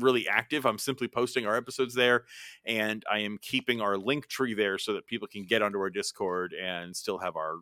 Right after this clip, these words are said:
our link tree to listen to us. Um, but no, I am no longer, Matt is gone, and I am no longer active on Twitter either. Um, but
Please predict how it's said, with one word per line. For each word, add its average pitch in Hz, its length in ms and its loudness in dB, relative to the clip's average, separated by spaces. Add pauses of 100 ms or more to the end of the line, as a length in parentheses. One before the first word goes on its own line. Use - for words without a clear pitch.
(100)
our 92 140 -4
link 90 160 -10
tree - 160 -14
to 76 100 -16
listen 87 260 -12
to 71 100 -18 (100)
us. - 140 -14 (420)
Um, 80 400 -6
but 139 140 6
no, 127 200 6
I 120 180 8
am 113 260 2
no 120 180 8
longer, 104 540 6
Matt 156 180 12
is 147 120 4
gone, 135 280 10
and 117 80 0
I 120 140 4
am 117 200 2
no 117 160 4
longer 104 540 -2
active 90 720 0 (420)
on 95 240 0
Twitter 95 380 -2
either. 90 420 -2 (180)
Um, 92 400 -2
but - 360 6